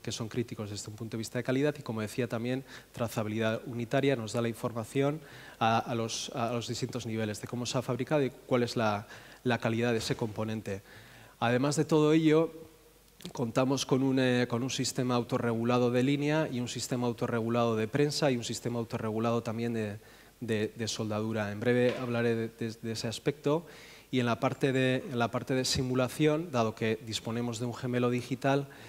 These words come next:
eh, podemos, eh, tenemos un rango amplio de, de simulaciones que podemos hacer, eh, con lo cual nos da un campo también muy interesante desde un punto de vista, eh, formativo, de, de poder,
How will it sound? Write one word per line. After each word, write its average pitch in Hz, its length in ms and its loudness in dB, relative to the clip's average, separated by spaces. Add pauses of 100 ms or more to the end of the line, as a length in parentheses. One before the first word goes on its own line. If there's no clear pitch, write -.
(220)
eh, 117 100 0
podemos, 120 600 0
eh, 120 80 0
tenemos 120 400 -4
un 120 120 -2
rango 120 540 2 (360)
amplio 120 440 2
de, 120 200 4
de 123 200 -2
simulaciones 117 600 -2
que - 100 -12
podemos 117 360 -2
hacer, 139 420 2 (420)
eh, 113 260 2
con 113 160 0
lo 113 80 -2
cual 120 220 2
nos 117 160 -4
da 123 100 2
un 117 80 -2
campo 117 420 0
también 120 360 -2
muy 120 120 -2
interesante 123 600 0
desde 117 200 -2
un 110 60 -8
punto 120 240 -4
de 117 60 2
vista, 117 440 0 (480)
eh, 117 340 2
formativo, 143 920 2 (500)
de, 131 220 -2 (160)
de 120 160 -2
poder, 120 320 2